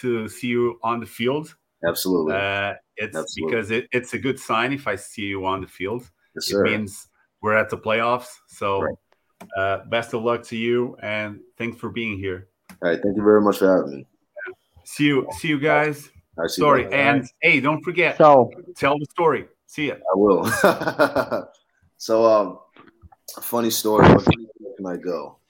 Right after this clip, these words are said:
Speaker 2: Hmm. Um, that was, that was, that was a hard one for me to think of. I was, I thought about that.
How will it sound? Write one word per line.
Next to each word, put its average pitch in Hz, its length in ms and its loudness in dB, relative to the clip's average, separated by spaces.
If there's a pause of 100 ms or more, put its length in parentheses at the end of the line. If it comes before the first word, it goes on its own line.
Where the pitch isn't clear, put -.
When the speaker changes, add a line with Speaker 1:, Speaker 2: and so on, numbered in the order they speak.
(680)
Speaker 2:
Hmm. 117 340 -2 (920)
Um, 95 720 -2 (3000)
that 95 80 -2
was, 107 140 0
that 107 60 4
was, 113 160 2
that 110 100 6
was 117 120 4
a 107 60 -2
hard 107 220 2
one 101 160 -4
for - 100 -16
me 95 100 -6
to 90 100 -8
think 98 240 -10
of. 85 180 -8
I 90 60 -4
was, 92 260 -6
I 95 80 -6
thought 95 240 -2
about 90 320 -4
that. 87 220 -6